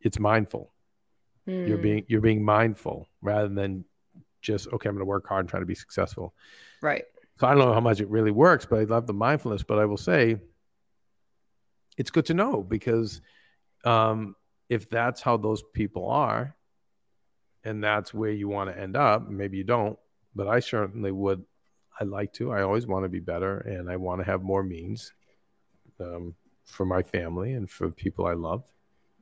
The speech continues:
Speaker 1: and just people I don't even know but need help.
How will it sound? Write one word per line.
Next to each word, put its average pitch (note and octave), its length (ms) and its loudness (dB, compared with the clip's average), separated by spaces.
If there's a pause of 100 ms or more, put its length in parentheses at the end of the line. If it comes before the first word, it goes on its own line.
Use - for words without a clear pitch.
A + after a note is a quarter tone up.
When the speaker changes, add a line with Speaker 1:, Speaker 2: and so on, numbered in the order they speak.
(180)
Speaker 1:
and F2+ 140 -2
just F2+ 180 -6
people F#2+ 240 0
I F#2 180 2 (200)
don't F#2+ 180 0
even F#2 120 0
know B2 140 4
but F#2 160 2
need F2 200 -2
help. A2 360 0